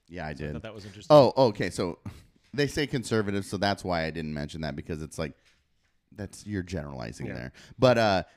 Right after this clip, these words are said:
Speaker 1: it said, but the idea is just obey authority, and it's like a cop, like, choking a black dude. And then it said just obey authority, and it's, uh, uh, the cages at the border.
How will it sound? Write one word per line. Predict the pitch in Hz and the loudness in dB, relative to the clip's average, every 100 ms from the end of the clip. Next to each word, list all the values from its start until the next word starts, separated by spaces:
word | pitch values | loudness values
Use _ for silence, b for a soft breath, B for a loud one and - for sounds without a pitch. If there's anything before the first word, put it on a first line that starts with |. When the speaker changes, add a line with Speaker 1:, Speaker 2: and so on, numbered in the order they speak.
| _ | _
Speaker 1:
it | 113 | -4
said, | - 120 107 98 - | -2 2 2 0 -4
but | 117 135 | -4 0
the | 135 | 2
idea | 131 190 202 | 2 2 0
is | 117 113 104 | 2 0 -2
just | - 147 143 | 0 0 0
obey | 135 127 | 0 0
authority, | 113 139 120 95 92 | 0 0 0 0 -2
and | 92 | -4
it's | 92 | -8
like | 98 | -10
a | 95 | -10
cop, | - 107 98 98 | -6 -4 -2 -2
like, | 95 | -6
choking | - - 87 82 98 | -4 -4 -4 -6 -8
a | 90 | -8
black | 87 98 92 | -6 -6 -6
dude. | 80 73 71 B B | -8 -10 -10 B B
And | 104 113 | -2 0
then | 113 110 | 2 0
it | 110 - | -2 -4
said | 107 | -6
just | - 110 - | -2 -2 -2
obey | 107 107 | -2 -2
authority, | 104 131 123 104 85 82 | -2 -2 -2 -2 -2 -4
and | 90 | -6
it's, | 87 - | -8 -8
uh, | 87 - - b b 117 | -8 -8 -14 b b 0
uh, | 110 104 101 98 95 92 110 107 104 104 98 | 2 2 2 2 0 -2 -8 -8 -4 -2 -2
the | - | -4
cages | - 147 120 82 95 | -2 0 0 -2 -4
at | 95 | -4
the | 107 | -2
border. | 117 120 82 65 | 2 4 2 -4